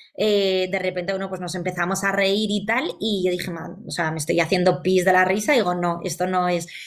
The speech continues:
Y entonces vi que había roto aguas, ¿no? Pero,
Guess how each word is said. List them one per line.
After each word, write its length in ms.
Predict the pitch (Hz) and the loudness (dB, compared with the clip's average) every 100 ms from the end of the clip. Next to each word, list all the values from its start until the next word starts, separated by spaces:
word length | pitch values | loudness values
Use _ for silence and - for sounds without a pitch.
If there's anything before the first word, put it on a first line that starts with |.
| - | -10
Y 140 | - 220 | 0 2
entonces 560 | 214 208 202 220 - 208 | 2 0 0 -2 -4 -4
vi 380 | 202 233 277 | 0 0 0
que 80 | - | -2
había 240 | 185 180 170 | -2 -2 -4
roto 260 | 170 170 | -4 -4
aguas, 380 | 156 160 202 233 | -2 0 -2 -2
¿no? 200 | 226 214 | -4 -2
Pero, 280 | 202 190 196 | 0 2 2